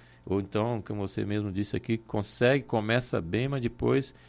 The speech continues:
o ambiente fica ruim, as pessoas ficam ruins. O que é importante você olhar, isso talvez você precise aí também de uma ajuda externa, uma ajuda profissional, é saber se as pessoas todas ficam ruins com você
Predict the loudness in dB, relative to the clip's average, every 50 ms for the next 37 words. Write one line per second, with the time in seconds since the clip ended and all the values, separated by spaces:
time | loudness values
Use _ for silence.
0 | -20 -20 -20 -6 0 2 4 4 4 4 2 2 2 2 -2 -6 -6 -6 -2 -2
1 | -2 -2 0 0 0 0 0 2 2 2 2 2 0 0 0 0 -2 -2 0 0
2 | 0 0 0 0 0 -2 -2 0 2 2 4 4 4 2 0 -4 -8 -10 -16 -18
3 | -20 -20 -20 -20 -20 -20 -20 -6 -2 -2 0 2 4 4 4 4 2 0 2 4
4 | 6 6 6 6 2 0 0 0 0 0 2 2 2 4 4 6 6 6 6 6
5 | 6 6 4 0 -4 -12 -10 -2 0 0 0 0 0 0 0 0 0 -2 -4 0
6 | 2 2 4 4 2 2 2 -2 -4 -4 -4 -4 -2 -4 -4 -4 -2 -2 -2 0
7 | 2 0 0 0 -2 -2 -2 -2 -2 -2 -4 -4 -8 -14 -20 -14 -8 -4 -4 -2
8 | 0 0 0 0 -2 -2 -2 -2 -2 -4 -4 2 4 6 8 8 6 6 4 2
9 | -2 -2 -2 -4 -4 -4 -2 -4 -4 -2 -4 -4 -4 -4 -4 -4 -4 0 0 0
10 | 0 0 -2 -6 -12 -20 -20 -8 -6 -4 -4 0 0 0 2 4 4 4 4 2
11 | -2 0 0 0 0 0 0 0 0 0 0 -2 2 4 4 6 6 4 2 2
12 | 4 6 8 8 8 6 0 -4 -4 -2 0 0 0 0 -2 -4 -4 -4 -6 -8
13 | -12 -14 -18 -16 -16 -10 -8 -6 -4 -2 -2 -2 -4 -4 -6 -6 -8 -8 -6 -6
14 | -4 -2 -2 -2 -2 -2 -2 0 0 0 0 -4